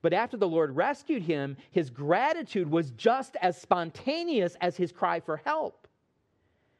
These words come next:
And I think we see this in the repeated commitment that begins, uh, four of the verses that we've already seen. Verse thirteen, "I will lift the cup." Verse fourteen, "I will pay my vows." Verse seventeen, "I will offer sacrifice." And verse eighteen again, "I will pay my vows."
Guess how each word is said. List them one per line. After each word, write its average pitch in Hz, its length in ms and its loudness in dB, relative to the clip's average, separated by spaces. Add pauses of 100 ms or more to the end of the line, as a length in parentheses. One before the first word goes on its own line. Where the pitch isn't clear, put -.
(360)
And 170 80 0
I 175 40 0
think 240 200 -4
we 247 100 -2
see 285 320 -2
this 196 260 0
in 151 80 -4
the 139 60 -2
repeated 214 500 -4
commitment 170 480 0
that 143 100 0
begins, 147 560 -4 (340)
uh, 139 360 -2
four 202 360 0
of 156 140 -2
the 131 80 -2
verses 123 540 -2
that 127 100 -4
we've 127 180 -6
already 139 220 -2
seen. 147 300 -6
Verse 139 200 -4
thirteen, 151 460 -6
"I 147 140 0
will 156 200 -4
lift 160 320 -4
the 151 100 -2
cup." 131 340 -4
Verse 143 160 -6
fourteen, 156 500 -6
"I 139 140 -2
will 139 140 -4
pay 170 280 -6
my 156 220 -6
vows." 127 420 -6
Verse 131 240 -8
seventeen, 151 560 -8
"I 135 180 -4
will 160 200 -4
offer 151 280 -6
sacrifice." 147 680 -6 (180)
And 131 100 -6
verse 160 280 -2
eighteen 156 260 -4
again, 143 320 -4
"I 135 120 0
will 143 140 -2
pay 180 240 -6
my 170 200 -6
vows." 139 560 -10